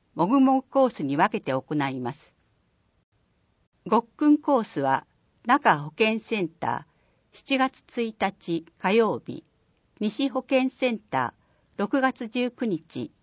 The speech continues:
木曜日、北保健センター、六月十一日水曜日。もぐもぐコースは、中保健センター、六月三日火曜日、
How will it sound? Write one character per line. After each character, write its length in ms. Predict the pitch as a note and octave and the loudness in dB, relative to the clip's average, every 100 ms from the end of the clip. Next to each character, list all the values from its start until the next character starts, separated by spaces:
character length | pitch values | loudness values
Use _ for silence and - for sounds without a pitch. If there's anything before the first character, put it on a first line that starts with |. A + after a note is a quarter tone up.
| _ | _
木 260 | F3 F3 A#3+ | -4 -2 0
曜 280 | A#3 F3 | 2 2
日、 260 | A#2+ A2+ - _ _ _ _ _ | -2 -8 -12 _ _ _ _ _
北 280 | - - C#4 | -10 4 4
保 160 | C#4+ A#3 | 4 -6
健 260 | - B3 | -2 -2
セ 200 | B3 A#3+ | -2 -2
ン 100 | A3+ | -4
タ 360 | - - B2+ - | -4 -4 -4 -6
ー、 40 | _ _ _ - | _ _ _ -6
六 200 | G3+ C#4 | -2 2
月 300 | C4 C4 A#3 | 2 0 -6
十 260 | A3 A#3 | -2 0
一 280 | A3+ A3 G#3 | -2 -4 -4
日 480 | F#3+ F3 - E3+ - - | -4 -4 -6 -6 -8 -20
水 380 | - A#3+ A3+ A3 | -6 -2 -2 0
曜 260 | F#3+ C3+ | 0 0
日。 200 | C3 A#2 _ _ _ _ _ _ _ _ _ _ _ _ _ _ _ _ | -4 -12 _ _ _ _ _ _ _ _ _ _ _ _ _ _ _ _
も 160 | F#3+ A3 | -2 2
ぐ 140 | D#4 | 4
も 140 | C#4 | 4
ぐ 120 | C4+ - | 2 -2
コ 200 | C4+ A#3+ | 0 0
ー 60 | |
ス 160 | - D3+ | 0 -4
は、 240 | C#3 C#3+ - _ _ _ | -2 -2 -6 _ _ _
中 280 | G#3 - A3 | 0 0 0
保 140 | F3+ E3 | -2 -4
健 300 | A#3+ A3+ G#3+ | -2 -2 -2
セ 180 | A3+ | -2
ン 100 | G3 | -2
タ 400 | D#3 - C3+ B2 - _ - | -4 -4 -6 -6 -12 _ -8
ー、 40 | |
六 200 | G3+ C4 | -6 -2
月 320 | B3 A#3+ A3+ | -2 -2 -4
三 180 | G#3+ G3 _ | -6 -6 _
日 180 | - D#3+ - | 0 0 0
火 140 | F#3 | -2
曜 240 | A3+ G#3 B2 | 0 0 -2
日、 260 | B2+ A#2+ | -6 -12